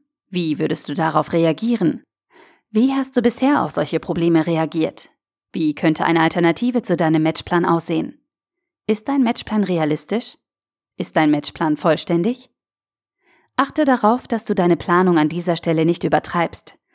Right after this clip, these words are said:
Es gibt unendlich viele Szenarien, aber du musst nicht alle planen. Wichtig ist nur, dass du einen realistischen Matchplan aufstellst,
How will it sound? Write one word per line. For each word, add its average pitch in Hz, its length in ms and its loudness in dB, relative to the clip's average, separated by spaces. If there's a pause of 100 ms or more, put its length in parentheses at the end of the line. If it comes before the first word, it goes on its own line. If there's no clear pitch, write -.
(220)
Es - 180 -6
gibt 254 180 -2
unendlich 277 580 2
viele 196 220 0
Szenarien, 156 720 0 (220)
aber 165 220 0
du 160 120 0
musst 156 340 0
nicht - 220 -4
alle 170 220 2
planen. 190 500 0 (440)
Wichtig 180 420 -2
ist - 180 -10
nur, 220 260 2
dass 254 180 -6
du - 80 -2
einen 202 220 2
realistischen 175 640 -2
Matchplan 175 420 0
aufstellst, 190 600 0